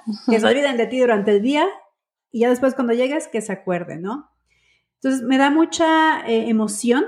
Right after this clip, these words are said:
Speaker 1: o sea, f-, siento emoción física en, en, en, en mi cuerpo de escuchar, eh, lo que estás diciendo, pero también me genera mucha tristeza el saber que, que lo que están pasando nuestros niños es todo lo contrario. O sea,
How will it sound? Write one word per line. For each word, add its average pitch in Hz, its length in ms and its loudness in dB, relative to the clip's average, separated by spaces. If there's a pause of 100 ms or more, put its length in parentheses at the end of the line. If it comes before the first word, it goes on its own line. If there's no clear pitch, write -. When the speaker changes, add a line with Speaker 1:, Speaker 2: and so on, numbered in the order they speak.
Speaker 1:
o 285 40 -2
sea, 190 240 -4
f-, 202 220 -8
siento 254 200 2
emoción 247 400 2
física 269 680 0
en, 208 220 -4
en, 202 380 -4
en, 202 200 -4
en 202 120 2
mi 208 160 -2
cuerpo 233 440 0
de 262 80 4
escuchar, 208 600 -2 (400)
eh, 208 100 2
lo 208 140 2
que 208 60 -2
estás 220 200 0
diciendo, 254 480 -2
pero 226 220 2
también 233 360 4
me 320 120 -2
genera 247 520 -4 (180)
mucha 262 440 -6
tristeza 196 760 -8 (440)
el 214 180 2
saber 233 580 0
que, 269 400 2
que 226 100 2
lo 202 120 2
que 214 60 -4
están 233 240 -2
pasando 277 340 0
nuestros 226 380 -4
niños 240 260 0
es 254 220 -4
todo 254 120 0
lo 240 120 0
contrario. 208 560 -2 (200)
O 202 120 -4
sea, 214 480 2